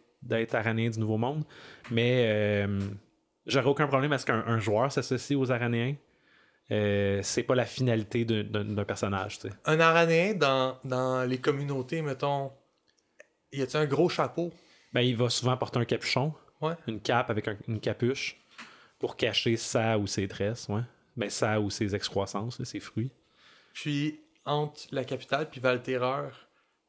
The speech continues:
Speaker 2: y a-t-il une différence dans, en démographique d'Aranéens ?
Speaker 1: Ben, là, dans le fond, ce que, ce qu'on, ce que le rapport dit au début, c'est que, y-, attention, ils sont répandus dans l'Empire, même aux confins de, de, de, de, de, de l'Empire. Fait que
Speaker 2: Mhm.
Speaker 1: on peut s'imaginer qu'il y en a moins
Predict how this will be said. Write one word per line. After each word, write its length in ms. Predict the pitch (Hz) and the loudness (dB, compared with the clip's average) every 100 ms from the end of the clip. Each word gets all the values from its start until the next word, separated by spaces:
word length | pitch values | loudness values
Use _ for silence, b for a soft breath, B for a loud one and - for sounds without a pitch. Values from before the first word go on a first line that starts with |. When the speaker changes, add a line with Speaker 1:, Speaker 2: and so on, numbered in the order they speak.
| - | -16
Speaker 2:
y 40 | |
a-t-il 160 | 127 139 | -10 -8
une 60 | |
différence 480 | 127 - 139 139 147 | -8 -6 -4 -4 -4
dans, 160 | 131 127 | -8 -8
en 60 | 135 | -6
démographique 840 | 127 131 131 127 123 165 - - _ - | -4 -4 -4 -6 -6 -12 -14 -20 _ -6
d'Aranéens ? 480 | 135 127 127 127 151 B - | -4 -4 -6 -8 -12 B 0
Speaker 1:
Ben, 320 | 127 127 117 | 4 4 4
là, 360 | 127 147 147 117 | 4 6 6 4
dans 80 | 117 | 2
le 80 | |
fond, 160 | 117 151 | 2 0
ce 80 | 139 | 0
que, 380 | 127 117 113 82 | 2 4 2 -2
ce 180 | - - | -8 -4
qu'on, 240 | - 117 - | -2 0 2
ce 80 | |
que 80 | - | 2
le 120 | 117 | 4
rapport 440 | 113 120 123 127 123 | 4 2 4 2 2
dit 100 | 127 | 2
au 80 | 135 | 2
début, 300 | 117 110 135 | 2 2 0
c'est 180 | - | -2
que, 500 | 110 117 107 107 104 104 | 0 0 2 2 2 0
y-, 220 | 113 104 | 0 -2
attention, 540 | 110 123 113 - 135 | 0 0 0 0 0
ils 40 | 131 | 0
sont 100 | 123 | -2
répandus 320 | 117 117 113 | 0 0 0
dans 80 | 117 | 0
l'Empire, 360 | 107 131 131 | 0 0 0
même 380 | 120 127 147 143 | 2 2 2 2
aux 100 | 120 | 0
confins 560 | - 117 110 - 123 120 | 0 -2 -2 -2 0 0
de, 180 | 110 101 | 0 -2
de, 280 | 107 107 | -4 -6
de, 160 | 104 104 | -4 -4
de, 240 | 104 104 104 | 0 0 -2
de, 200 | 104 104 | -4 -4
de 160 | 110 | -2
l'Empire. 460 | 107 98 101 110 104 | -2 -2 -2 -2 0
Fait 140 | 107 | -2
que 40 | 147 | -2
Speaker 2:
Mhm. 260 | 139 151 131 | -4 -6 -4
Speaker 1:
on 40 | |
peut 100 | 127 | -4
s'imaginer 340 | - 127 123 | 0 0 2
qu'il 100 | 139 | 0
y 20 | 131 | 2
en 40 | |
a 80 | 120 | 2
moins 320 | 120 117 139 | 2 2 0